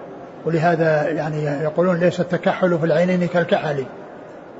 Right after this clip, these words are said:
ليس التكحل في العينين كالكحل، لأن ال-، السواد الطبيعي الذي خلقه الله وجعله خلقة للإنسان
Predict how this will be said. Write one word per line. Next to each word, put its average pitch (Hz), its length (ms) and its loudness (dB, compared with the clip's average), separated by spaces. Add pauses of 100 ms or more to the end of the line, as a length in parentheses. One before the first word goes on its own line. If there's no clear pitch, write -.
(140)
ليس 160 160 2
التكحل 156 580 0
في 143 80 -4
العينين 151 520 0 (640)
كالكحل، 170 540 2 (200)
لأن 170 340 2
ال-، 165 680 2 (360)
السواد 185 460 2
الطبيعي 170 640 2
الذي 160 300 2
خلقه 170 420 0
الله 175 300 4
وجعله 170 680 4 (400)
خلقة 226 400 4
للإنسان 180 500 2